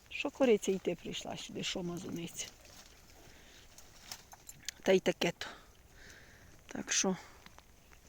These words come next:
якось так. Гонити треба.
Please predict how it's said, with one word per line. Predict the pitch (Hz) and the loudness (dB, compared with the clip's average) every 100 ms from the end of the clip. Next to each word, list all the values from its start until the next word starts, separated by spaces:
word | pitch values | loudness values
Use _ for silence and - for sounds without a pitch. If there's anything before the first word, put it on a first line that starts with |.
| - - - - - - - | -20 -20 -20 -20 -20 -16 6
якось | 226 247 269 240 | 12 12 12 10
так. | - 170 - - - | 8 8 4 -6 -4
Гонити | 190 202 214 202 185 | 2 4 4 4 2
треба. | - 226 240 226 | 6 8 8 6